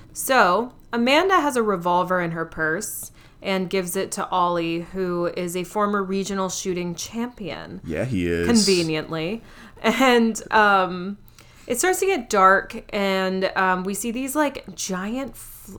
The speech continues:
Speaker 1: like, insects. They can fly. They have, like,
Speaker 2: Yeah.
Speaker 1: wings and stuff. They're attracted to the lights, you know. Most bugs are. They swarm in front of the store and are preyed on by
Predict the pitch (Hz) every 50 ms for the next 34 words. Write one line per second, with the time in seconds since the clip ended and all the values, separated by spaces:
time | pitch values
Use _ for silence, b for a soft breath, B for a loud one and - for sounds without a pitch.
0 | - - 190 185 180 - - - 202 185 196 214 - - - 302 302 294 - -
1 | 226 208 - 180 170 - - 180 180 185 185 196 214 196 196 - - 90 90 87
2 | 165 165 165 175 180 180 170 - 196 190 - - 196 185 190 185 - B B B
3 | B B B - - 202 196 190 190 185 - 196 190 - 214 202 196 - - 214
4 | - 226 214 214 202 175 160 160 165 165 - 196 180 170 156 156 156 165 - -
5 | - _ - - 175 165 165 - 175 170 165 165 165 165 156 151 147 - 156 -
6 | - - - - 196 196 185 - - 220 220 220 233 247 277 269 262 285 285 269
7 | 233 233 214 - - - 202 196 190 185 175 - - 185 185 185 185 185 - 208
8 | 208 214 226 240 240 226 208 220 208 202 190 185 180 175